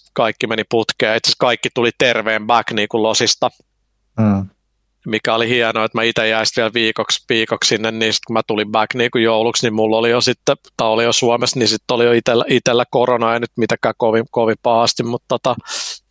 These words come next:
Speaker 1: mut et sekin oli eriskummallinen juttu olla siellä losissa Game Awardsissa, jos näki paljon tuttuja, jotka oli nähnyt viimeksi kaksi vuotta sit Game Awardsissa. Se on
Speaker 2: Mm.
Speaker 1: omituinen, niinku, et hetkinen, et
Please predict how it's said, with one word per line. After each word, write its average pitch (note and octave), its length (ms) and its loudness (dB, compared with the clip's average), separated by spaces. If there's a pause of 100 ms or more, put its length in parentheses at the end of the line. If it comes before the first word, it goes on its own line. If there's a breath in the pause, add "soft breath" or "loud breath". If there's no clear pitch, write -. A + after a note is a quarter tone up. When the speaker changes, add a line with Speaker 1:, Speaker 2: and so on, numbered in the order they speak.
(680)
Speaker 1:
mut B2+ 200 2
et B2+ 120 2 (680)
sekin D3 340 2
oli C#3+ 140 4
eriskummallinen A#2+ 720 2
juttu B2+ 360 0
olla A#2+ 200 2
siellä A#2 280 2
losissa A#2+ 400 0
Game A#2+ 180 0
Awardsissa, A2+ 640 0
jos A2 220 -2
näki B2+ 380 -2
paljon A2 400 0 (840 loud breath)
tuttuja, B2+ 600 2 (200)
jotka B2 300 0
oli C#3+ 120 2
nähnyt C#3 380 -2
viimeksi A#2 460 0
kaksi - 300 0
vuotta G#2+ 200 0
sit B2 180 -2
Game A2 260 0
Awardsissa. A2 680 0
Se B2+ 80 0
on B2+ 80 2
Speaker 2:
Mm. D3+ 80 4
Speaker 1:
omituinen, A2+ 560 -2
niinku, A2 280 -2
et A2 180 -2
hetkinen, A2+ 480 -2
et - 160 -6